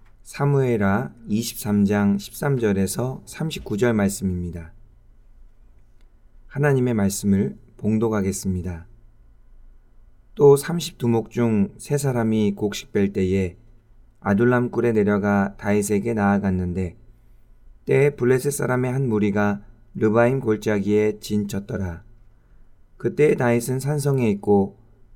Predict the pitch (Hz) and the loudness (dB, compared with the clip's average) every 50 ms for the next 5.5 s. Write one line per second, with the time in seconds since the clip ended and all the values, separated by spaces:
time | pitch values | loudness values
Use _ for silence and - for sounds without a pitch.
0 | - - - 123 117 - 139 135 135 143 139 - 120 120 123 123 131 131 - 131 | -20 -4 -2 -2 0 6 8 10 10 8 8 4 2 2 2 2 0 -2 -2 -2
1 | 120 120 120 120 120 113 104 101 104 107 107 107 107 110 107 - - 98 101 101 | 0 0 2 2 2 2 2 2 0 0 0 0 0 -2 -4 -6 -4 -4 0 0
2 | 113 110 110 107 104 101 101 110 113 110 101 98 95 92 87 95 95 101 95 92 | 2 2 2 2 4 4 4 2 2 4 4 4 2 2 0 -2 -2 -2 -4 -4
3 | - - - - - - - - - - - - - - - - - - - - | -8 -12 -20 -20 -20 -20 -20 -20 -20 -20 -20 -20 -20 -20 -20 -20 -20 -20 -20 -20
4 | - - - 110 117 117 117 139 156 156 - 156 160 160 156 147 135 123 123 117 | -14 -4 0 0 2 2 0 -2 -4 -4 -4 -2 -2 0 2 2 2 4 4 4
5 | 110 101 104 95 104 104 104 104 101 | 4 2 2 2 2 2 2 0 -2